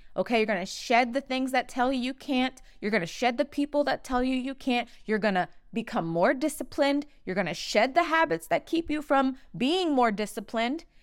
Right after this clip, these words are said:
You're gonna get a mentor or a coach, someone who's already doing this thing that can lead you towards the way of your vision. You're gonna go on journey,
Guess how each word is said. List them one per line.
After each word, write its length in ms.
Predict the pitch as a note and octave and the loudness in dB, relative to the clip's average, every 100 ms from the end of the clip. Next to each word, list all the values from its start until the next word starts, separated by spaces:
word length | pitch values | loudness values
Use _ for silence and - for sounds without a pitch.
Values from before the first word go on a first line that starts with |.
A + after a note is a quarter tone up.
| - | -6
You're 100 | A#3+ | -2
gonna 360 | A3+ A#3 A3 G#3+ - - - - - | 0 2 0 -2 -12 -20 -20 -16 -2
get 160 | G#3 C4+ | 2 4
a 80 | |
mentor 760 | C#4+ D#4 D4+ D4+ C#4 G3+ D#3+ - - | 4 4 4 2 0 0 0 -4 -2
or 160 | F#3+ | 2
a 40 | A3 | 2
coach, 480 | - E4+ D#4 - - | 2 2 2 -2 -12
someone 320 | - B3 B3+ C#4 | -4 0 0 0
who's 200 | C4+ B3 | 0 2
already 340 | A3+ B3+ C#4 | 4 4 2
doing 420 | A3 C#4 E4 D#4 | 0 -2 -2 0
this 180 | B3+ G#3+ | -2 -4
thing 380 | - F#3+ B2+ - - - | -6 -8 -8 -14 -20 2
that 160 | A3+ | 2
can 200 | A3+ A#3 | 2 0
lead 200 | G#3 G#3 | 0 0
you 280 | F#3 G3 E3 - | 0 -2 -4 -8
towards 300 | - A#3+ G3 | -2 0 0
the 80 | F#3 | -2
way 180 | F#3+ F3+ | -2 -2
of 80 | E3 | -4
your 100 | E3+ | -4
vision. 360 | E3 F3+ G3 - - - | -4 -4 -6 -10 -12 -4
You're 100 | B3 | 0
gonna 200 | B3 A3 | 2 2
go 260 | A#3 A#3 | 2 0
on 380 | - G3+ F3+ D#3+ | 0 -4 -6 -8
journey, 680 | D3 F3+ A#3 G#3 D#3 A#2+ | -4 2 4 4 0 -10